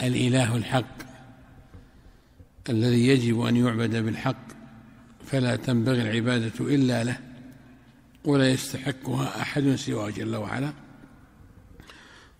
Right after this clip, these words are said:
وإخلاص العبادة لله جل وعلا، أن يتوجه الإنسان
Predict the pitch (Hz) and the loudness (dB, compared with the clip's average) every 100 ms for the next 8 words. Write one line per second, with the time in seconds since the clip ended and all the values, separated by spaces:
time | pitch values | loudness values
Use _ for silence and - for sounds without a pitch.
0 | - - 147 160 151 - 151 156 156 - | -14 -6 -2 0 0 0 0 2 2 0
1 | 139 131 131 139 156 156 147 135 135 127 | 0 0 0 2 2 2 0 2 2 2
2 | 135 120 98 110 104 92 - 82 - 107 | 2 0 0 -2 -2 -4 -4 -6 -8 -6
3 | 107 127 131 127 110 104 113 110 107 127 | -4 0 2 0 -2 -4 -2 -2 -2 -2
4 | 135 165 | -2 -4